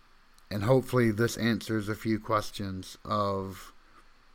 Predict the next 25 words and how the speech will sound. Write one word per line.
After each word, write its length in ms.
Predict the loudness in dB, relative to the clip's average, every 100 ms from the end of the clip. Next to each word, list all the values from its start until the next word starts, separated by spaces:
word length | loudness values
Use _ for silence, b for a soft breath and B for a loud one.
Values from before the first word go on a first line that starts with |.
| -20 -20 -20 _ -20 _ -20
why 760 | -12 -2 4 6 8 6 4 -2
this 220 | -4 -6 -4
is 100 | -4
interesting, 640 | -4 -2 -4 -4 -6 -2
why 220 | 2 2
this 260 | 0 -4 -6
is 160 | -4
not 260 | 0 0 -2
just 300 | -4 -6 -6
an 100 | -6
academic 600 | -6 -6 -4 -4 -4 -6
subject 460 | -2 -2 0 -4 -6
for 120 | -8
me, 320 | -6 -6 -8 -10 B B B
uh, 240 | -6 -4 -2
but 200 | 0 0
also 380 | 0 -2 0 -2
why 340 | 0 0 0
I 180 | -2 -4
think 340 | -4 -4 -4
that 180 | -6 -8
this 220 | -8 -8
is 100 | -6
a 140 | -6 -6
highly 720 | -8 -6 -4 -4 -4 -6